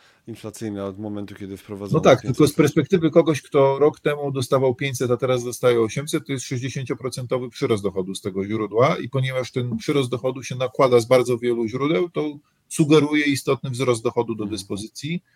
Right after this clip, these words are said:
Speaker 2: Jednocześnie w warunkach spadającej inflacji oznacza to, że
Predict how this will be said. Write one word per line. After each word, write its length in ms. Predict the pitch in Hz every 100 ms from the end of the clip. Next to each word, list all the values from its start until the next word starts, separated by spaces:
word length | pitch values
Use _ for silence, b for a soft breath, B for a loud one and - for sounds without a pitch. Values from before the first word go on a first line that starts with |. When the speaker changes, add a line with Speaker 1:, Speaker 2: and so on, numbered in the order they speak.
| _ -
Speaker 2:
Jednocześnie 520 | 135 131 156 147 147
w 40 |
warunkach 420 | 131 139 139 143 -
spadającej 560 | 135 127 135 127 139
inflacji 500 | 127 123 131 - 127
oznacza 400 | 123 127 127 127
to, 180 | 120 123
że 220 | 117 117